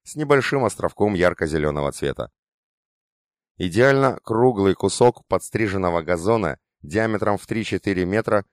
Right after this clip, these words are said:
смотрелся в окружающей сумрачной местности совершенно чужеродным элементом.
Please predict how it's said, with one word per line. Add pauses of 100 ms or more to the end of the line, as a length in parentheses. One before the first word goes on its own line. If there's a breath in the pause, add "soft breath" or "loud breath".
(160)
смотрелся
в
окружающей
сумрачной
местности
совершенно
чужеродным
элементом.